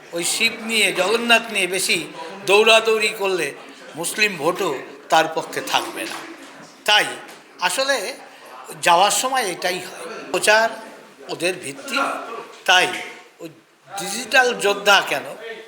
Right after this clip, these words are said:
কোনো তাতেই কিছু হয় না। যখন যাওয়ার সময় হয়, যায়। এক ক্ষেত্রে বলে না, ধর্মের কল বাতাসে নড়ে। দেখবেন একে একে যে পরিণতি হবে আগামী দিন, সেগুলো already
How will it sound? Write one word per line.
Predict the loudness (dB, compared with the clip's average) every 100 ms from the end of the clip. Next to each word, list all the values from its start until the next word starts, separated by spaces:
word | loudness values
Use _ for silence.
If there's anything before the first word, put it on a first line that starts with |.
| -20 -20 -14
কোনো | -10 -8 -6
তাতেই | -2 0 2 2
কিছু | 0 -2 -2
হয় | -2 -4
না। | -4 -6 -6 -14 -18 -20 -2
যখন | 0 2 0 -2 -6 -16 -16 -12 -8 -8 -10 -14 -20 -20 _ _ 0
যাওয়ার | 4 6 4
সময় | 2 -2 0 0
হয়, | 0 -4 -6 -4
যায়। | 2 2 2 -4 -12 -8
এক | -8
ক্ষেত্রে | -8 -12 -10
বলে | -8 -8
না, | -6 -8
ধর্মের | -4 -2 -2 -4 0
কল | 2 2 0 -14 -20 -20 -8 0
বাতাসে | 2 2 2 0
নড়ে। | 0 -4
দেখবেন | -2 -4 -2 -4 -6 -10 -18 -16 -2
একে | 0 4
একে | 6 6 2 -2 -4 -10 -18 -18 -18 -20 -20 -4
যে | -2
পরিণতি | 0 -2 -2 -2 -2 2
হবে | 4 6 4 0 0
আগামী | 0 2 0 -2 -8
দিন, | -10 -10 -12 -12 -10 -10 -10 -10
সেগুলো | -2 0 0 4 4 4 0 -12 -20 -20 -2 4
already | 6 4